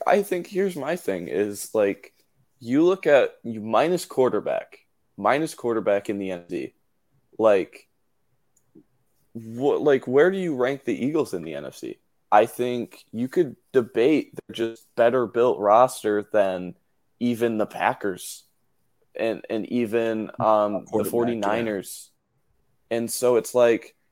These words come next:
Speaker 1: and these are two teams who were playing in the divisional round.
Speaker 2: Would you
Speaker 1: All
Speaker 2: put them
Speaker 1: it
Speaker 2: over the Cowboys?
Speaker 1: Yeah. Minus
Speaker 2: Yes?
Speaker 1: quarterback, yes.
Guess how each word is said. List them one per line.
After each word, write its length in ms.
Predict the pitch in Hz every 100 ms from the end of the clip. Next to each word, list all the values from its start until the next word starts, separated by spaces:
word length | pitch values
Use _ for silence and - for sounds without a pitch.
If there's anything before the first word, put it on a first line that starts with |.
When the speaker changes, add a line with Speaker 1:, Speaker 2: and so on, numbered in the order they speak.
| -
Speaker 1:
and 160 | 131 127
these 160 | 139
are 80 | 151
two 220 | - 135
teams 420 | 127 113 110 120
who 220 | - 107 107
were 180 | 101
playing 340 | 98 104 104 110
in 80 | 110
the 80 |
divisional 500 | 107 110 135 120 95
round. 280 | 78 62 50 _ _ _ _
Speaker 2:
Would 200 | 120 120
you 80 | 120
Speaker 1:
All 180 | 104 117
Speaker 2:
put 80 | 127
them 80 | 131
Speaker 1:
it 20 |
Speaker 2:
over 140 | 127
the 100 | 120
Cowboys? 640 | 104 117 131 120 62 - - _ _ _ _ _ _ _ _ _ _ _ _ _ _ -
Speaker 1:
Yeah. 120 | - - - _ _ _ _ _ _ _
Minus 400 | - 110 110 120
Speaker 2:
Yes? 80 | 110
Speaker 1:
quarterback, 420 | 120 120 127 120
yes. 420 | 104 92 - -